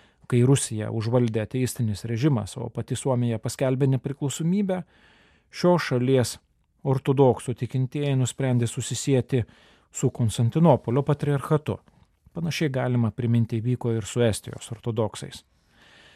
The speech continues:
Lapkričio pabaigoje prieš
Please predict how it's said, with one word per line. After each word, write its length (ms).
Lapkričio 420
pabaigoje 680
prieš 340